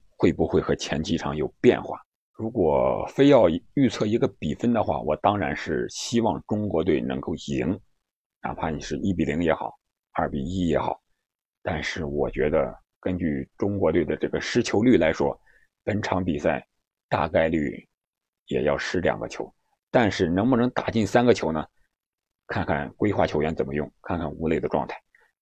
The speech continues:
看看前场球员的配合的默契程度吧。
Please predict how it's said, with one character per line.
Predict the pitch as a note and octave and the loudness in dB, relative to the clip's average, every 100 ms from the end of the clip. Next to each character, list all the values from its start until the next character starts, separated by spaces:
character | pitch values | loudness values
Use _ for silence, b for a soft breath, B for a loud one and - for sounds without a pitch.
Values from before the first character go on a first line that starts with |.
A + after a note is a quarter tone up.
| _ | _
看 | - E2+ | -8 -4
看 | - D2 C2+ - | -2 -2 -4 -10
前 | - - E2 | -8 -6 -4
场 | C2+ | -6
球 | - D2 | -4 -4
员 | C#2+ | -2
的 | C#2 | -6
配 | - D#2 | -2 -2
合 | - C#2 | -2 -4
的 | |
默 | F#2+ G2 | -4 -4
契 | - | -4
程 | - - | -8 -6
度 | D2+ E2 | -4 -4
吧。 | - | -4